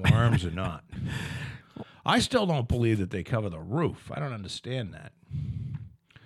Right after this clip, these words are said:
Speaker 2: It's
Speaker 1: Like,
Speaker 2: covered.
Speaker 1: why would they cover the roof?
Speaker 2: It's covered. It's the same thing if a tree crashes through the roof. You're covered by your homeowner's insurance.
Speaker 1: You know who got covered?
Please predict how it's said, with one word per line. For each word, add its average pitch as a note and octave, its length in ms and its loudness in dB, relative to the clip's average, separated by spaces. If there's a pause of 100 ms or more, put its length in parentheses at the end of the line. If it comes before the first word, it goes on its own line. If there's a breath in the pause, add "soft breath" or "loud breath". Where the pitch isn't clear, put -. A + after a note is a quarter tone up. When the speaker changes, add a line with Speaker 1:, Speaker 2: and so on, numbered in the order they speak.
(160 soft breath)
Speaker 2:
It's - 280 2
Speaker 1:
Like, B2 80 6
Speaker 2:
covered. C#3 180 12
Speaker 1:
why A#3 80 12
would A3 140 6
they F#3+ 100 6
cover F3+ 260 6
the D#3 100 4
roof? C#3 540 2
Speaker 2:
It's G#2 200 4
covered. E3 420 4 (1300 soft breath)
It's - 120 -14
the D3+ 60 8
same F#3 260 8
thing F3+ 260 8
if D3+ 140 8
a D#3 60 6
tree F3 320 8
crashes F#2+ 540 6
through G2 260 8
the F#2 80 10
roof. F2+ 400 6
You're F#2+ 140 8
covered A#2 580 6
by F2 160 2
your F2+ 100 4
homeowner's F#2 540 4
insurance. D#2+ 340 -2
Speaker 1:
You C#3 60 6
know A#3 220 6
who A#3 120 0
got F#3 220 -4
covered? D#3 480 -2